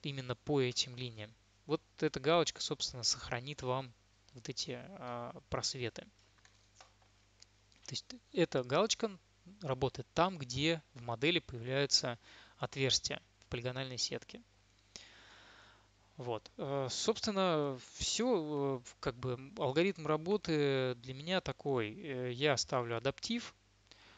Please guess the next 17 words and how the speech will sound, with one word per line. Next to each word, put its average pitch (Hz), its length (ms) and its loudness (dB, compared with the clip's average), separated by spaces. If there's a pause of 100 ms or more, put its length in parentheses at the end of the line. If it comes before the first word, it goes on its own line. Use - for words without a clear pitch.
(240)
Плотность, 165 560 4
как - 180 0
правило, 123 720 4
от 135 260 0
ноль 139 220 -2
пяти - 380 -4
до 123 200 2
единицы. 147 800 -2 (800)
Shape - 260 4
Preservation 147 680 0
где-то 131 320 0
от 120 120 -4
ноль 139 220 0
пяти - 380 -4
до 127 160 0
ноль 123 240 -4
восьми. 190 520 0